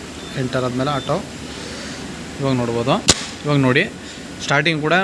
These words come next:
ಮೂ-, ನಾಲ್ಕು ನೀಡ್ಲು ಹೋಗುತ್ತೆ, ಎಂಡಿಂಗು ಮೂರು ನೀಡ್ಲು ಬರುತ್ತೆ ನೋಡಿ ಈಗ, ಓಕೆ? ಎಂಡಿಂಗು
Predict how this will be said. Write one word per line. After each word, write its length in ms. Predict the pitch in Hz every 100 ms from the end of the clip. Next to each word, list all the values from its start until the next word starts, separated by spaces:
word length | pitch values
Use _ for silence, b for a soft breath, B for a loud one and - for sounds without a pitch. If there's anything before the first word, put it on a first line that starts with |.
| 196 170
ಮೂ-, 100 | 156
ನಾಲ್ಕು 240 | 139 151 151
ನೀಡ್ಲು 180 | 143 131
ಹೋಗುತ್ತೆ, 300 | 123 - 147 220 - 131 - - - - - - - - - - - - - - - 226 - - - - - -
ಎಂಡಿಂಗು 400 | 165 196 165 156 247 175
ಮೂರು 140 | 180 165
ನೀಡ್ಲು 180 | 147 139
ಬರುತ್ತೆ 200 | 139 127
ನೋಡಿ 120 | 123 117
ಈಗ, 100 | 117 - - - - - - - - - - - - - -
ಓಕೆ? 200 | 156 143 113 - - - - - - 139
ಎಂಡಿಂಗು 280 | 143 147